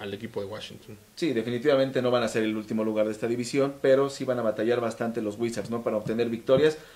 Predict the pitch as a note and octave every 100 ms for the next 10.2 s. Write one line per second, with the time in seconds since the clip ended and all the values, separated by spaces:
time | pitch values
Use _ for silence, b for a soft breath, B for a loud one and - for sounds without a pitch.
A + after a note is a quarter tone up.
0 | B B B2 B2+ C#3 F3 E3+ D#3+ E3 C#3
1 | C#3 D#3 - B2 A#2+ C3+ C3+ A#2 B2 B2+
2 | A#2+ C#3 C#3+ E3+ F3 B2+ A2 G#2 A#2 C3+
3 | B2+ C3 F3+ F#3 C#3+ D#3+ E3 C#3 A#2+ A#2
4 | A2 G#2+ A2 G#2+ D3+ C#3+ A#2+ - C#3+ C#3
5 | B2 - C3+ C3+ B2+ C3 E3 E3+ B B
6 | B B D3 F3 D#3 C#3+ D3 C#3 C#3 -
7 | A#2+ B2 - A#2 A#2+ A#2 G#2+ A2 G#2+ A2+
8 | A#2+ A2+ G2+ G2 G2 G#2+ G#2+ G#2+ C3+ B2
9 | - B2 A#2+ G#2+ A#2 A2+ G#2 G#2 G2 B2+
10 | D#3+ -